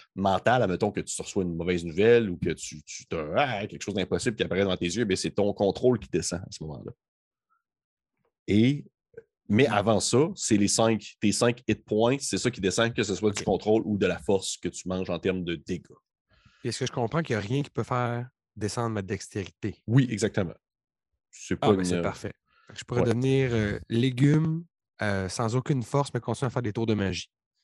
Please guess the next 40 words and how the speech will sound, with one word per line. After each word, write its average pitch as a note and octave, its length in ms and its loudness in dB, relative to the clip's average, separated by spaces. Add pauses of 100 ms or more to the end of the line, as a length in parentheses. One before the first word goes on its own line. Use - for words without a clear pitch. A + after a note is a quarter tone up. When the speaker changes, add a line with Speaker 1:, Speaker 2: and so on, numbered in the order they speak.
(300)
Speaker 1:
Exactement. G#2 880 4
Tu - 120 -6
pourrais F#2+ 160 0
continuer G#2+ 400 0
à, F#2+ 120 4
Speaker 2:
Merveilleux. F#2 120 -2
Speaker 1:
à, F2 240 0
à F2+ 120 2
faire, G#2 300 4
euh, F2+ 160 8
des F2 140 2
cabrioles, G2 680 6
euh, F2 120 6
tout - 240 -2
en, E2+ 240 2 (440)
tout - 140 -2
en F#2 40 4
étant F#2 180 4
légume F#2+ 640 6
et, F2 420 2
euh, E2 280 2
Speaker 2:
<laughs> - 40 -10
Speaker 1:
aussi - 320 -2
faible F2+ 240 2
qu'une F2 160 -2
limace. E2+ 500 0 (340)
Mais, G2 540 8
euh, F#2 360 4
je F#2 140 4
crois A#2+ 300 4
qu'à A#2 240 4
partir F#2+ 240 0
du G#2 40 4
moment G2 100 6
où - 20 6
est-ce B2+ 100 -2
que G2+ 60 -4
tu - 160 -8
commences G2 440 2
à, E2+ 240 4